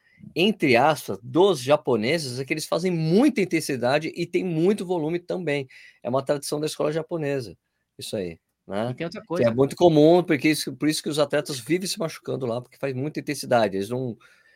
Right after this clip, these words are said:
Speaker 1: têm esse hábito de correr, gostar de fazer correr muito rápido. Fala, Nishi.
Speaker 2: Não, e tem outra coisa, Sérgio. Tá no livro do Adinaran, o Ad-, esqueci, como é que fala o nome dele? Adinaran Fin, lá, quando ele estudou.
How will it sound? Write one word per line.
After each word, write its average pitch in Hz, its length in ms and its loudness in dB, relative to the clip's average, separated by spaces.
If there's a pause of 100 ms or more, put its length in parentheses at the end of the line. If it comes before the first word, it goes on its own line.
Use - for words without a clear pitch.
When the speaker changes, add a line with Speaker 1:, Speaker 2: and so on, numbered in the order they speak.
(120)
Speaker 1:
têm 131 120 0
esse 127 180 2
hábito 123 240 6
de 117 80 -8
correr, 113 380 0
gostar 104 340 -2
de - 80 -8
fazer 98 180 -4
correr 107 240 -8
muito 107 220 -10
rápido. 82 240 -10
Fala, 101 240 -10
Nishi. 92 180 -16
Speaker 2:
Não, 190 80 -6
e 190 60 -6
tem 202 80 -6
outra 220 160 -6
coisa, 208 300 -4
Sérgio. 117 320 -8
Tá 147 120 -2
no 170 160 -4
livro 180 280 -2
do 147 560 -4
Adinaran, 135 960 0 (120)
o 117 200 -2
Ad-, 127 260 0
esqueci, 139 340 -8
como 117 300 -4
é 208 60 -2
que - 80 -18
fala 123 180 0
o 110 40 -6
nome 110 180 -6
dele? 113 180 -6
Adinaran 135 600 0
Fin, 143 240 -2
lá, 123 160 -4
quando 113 140 -8
ele 110 80 -4
estudou. 110 160 0